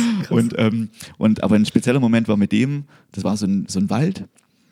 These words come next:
Speaker 2: Und wir gehen auf den zu und auf einmal merkt er, oh, hier ist irgendwas. Ähm, mir geht's
Speaker 1: Ja.
Speaker 2: grad gar nicht gut, wegen ich spür grad irgendwas. Irgendwas ist hier in der Luft, irgendwas ganz schräg so, ne?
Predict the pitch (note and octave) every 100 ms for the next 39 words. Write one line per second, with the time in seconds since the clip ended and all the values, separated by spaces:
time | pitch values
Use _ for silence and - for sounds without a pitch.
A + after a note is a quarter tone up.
0 | - - - G#2+ G2+ G2+ G#2+ G#2+ - -
1 | B2+ C3+ G#2 E2+ G2+ G2 - - G#2 G2+
2 | F#2 - F#2+ G2+ G#2+ - - G2 G2 G2+
3 | C3 C3+ G#2 G#2 C3 C3+ - A#2 A2 -
4 | - G#2+ G2+ D2+ E2+ F2 - B2 B2 A2
5 | G2 - G2+ F#2+ G#2+ - A#2 G#2+ G#2+ -
6 | A2 A#2 - - G2 - C2+ D#2 F2 A#2+